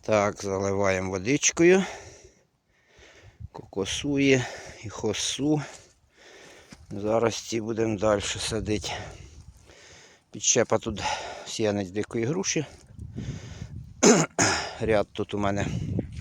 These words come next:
посаджені ось тут навесні дещо.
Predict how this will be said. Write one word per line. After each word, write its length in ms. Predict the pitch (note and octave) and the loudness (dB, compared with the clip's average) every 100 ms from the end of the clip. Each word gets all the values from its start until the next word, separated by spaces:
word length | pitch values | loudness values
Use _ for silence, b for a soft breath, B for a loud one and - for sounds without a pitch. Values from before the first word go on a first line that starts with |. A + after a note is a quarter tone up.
| B - - - B B B B B B B B B B B B B B B B B B B | B -14 -18 -20 B B B B B B B B B B B B B B B B B B B
посаджені 640 | - F#2+ - G2 F2+ F#2 F2+ | -10 -4 0 2 2 0 -2
ось 160 | - | -4
тут 360 | - F#2 - - B B B B _ | -6 -8 -10 -12 B B B B _
навесні 480 | F#2 F2 - E3 E3+ | -6 -4 -2 0 2
дещо. 340 | B2 A2 - | 2 -2 -4